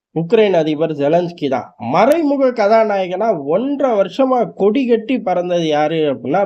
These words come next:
பிரிட்டனோட உளவுத்துறை. அந்த ஒன்றரை வருஷமும் பிரிட்டன் உளவுத்துறை வந்து ஏதோ நியூஸ் ஏஜென்சியோட ஹெட்லைன் மாதிரியே செயல்பட்டுச்சு.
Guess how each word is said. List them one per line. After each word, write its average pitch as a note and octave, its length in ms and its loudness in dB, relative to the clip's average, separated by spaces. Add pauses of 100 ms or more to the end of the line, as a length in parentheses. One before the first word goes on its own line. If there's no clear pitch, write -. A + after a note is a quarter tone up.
பிரிட்டனோட E3+ 640 -2 (120)
உளவுத்துறை. D#3+ 520 -2 (120)
அந்த C3 320 -4
ஒன்றரை A#3 460 0
வருஷமும் F3 680 -2 (340)
பிரிட்டன் G#3+ 420 0
உளவுத்துறை F#3+ 680 0
வந்து C#3+ 640 -2 (340)
ஏதோ G3+ 600 4
நியூஸ் A#3+ 340 -4
ஏஜென்சியோட G3+ 680 -2
ஹெட்லைன் G#3+ 680 0
மாதிரியே G3+ 360 2
செயல்பட்டுச்சு. F#3 760 -4